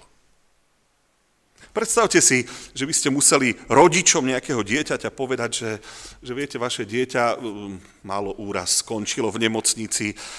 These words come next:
a že som teda chvíľu nedával pozor, alebo sa hra zvrtla, alebo sa to celé nejako pokazilo.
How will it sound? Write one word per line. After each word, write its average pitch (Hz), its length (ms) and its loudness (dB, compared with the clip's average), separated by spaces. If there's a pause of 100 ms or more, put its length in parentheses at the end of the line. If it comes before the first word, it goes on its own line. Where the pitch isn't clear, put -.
(180)
a 113 160 0
že 131 80 -2
som 127 240 -2
teda 127 240 0
chvíľu 147 400 -2
nedával 139 480 4
pozor, 127 320 0
alebo 120 240 2
sa 120 240 2
hra 123 240 8
zvrtla, 127 640 4
alebo 127 160 2
sa 143 80 2
to 143 160 -2
celé 165 320 4
nejako 123 320 -2
pokazilo. 104 640 -2